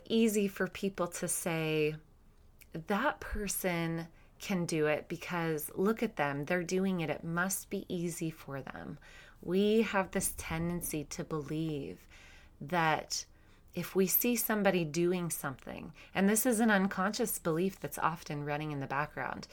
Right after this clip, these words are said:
if we see somebody doing something, we often believe that it must be either an innate talent that they already have,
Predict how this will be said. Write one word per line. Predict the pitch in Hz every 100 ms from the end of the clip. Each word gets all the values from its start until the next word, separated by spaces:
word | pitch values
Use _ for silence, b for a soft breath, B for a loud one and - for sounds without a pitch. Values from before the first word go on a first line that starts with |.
| B B B
if | 185 185
we | 202
see | - 247 269
somebody | 269 240 226 202
doing | 185 185 185
something, | - 147 - 135 139 - b b b
we | 190 -
often | 185 208 - 226
believe | 196 160 180 170 151 147 - - - -
that | 170 196
it | 180 -
must | 185 185 220 294 - 214
be | 196 185 180 175 175 B B B B -
either | 208 202 185 180 -
an | 175
innate | 165 165 214 -
talent | - - 170 175 170
that | 160 -
they | -
already | 151 160 175 185
have, | - 143 131 131 214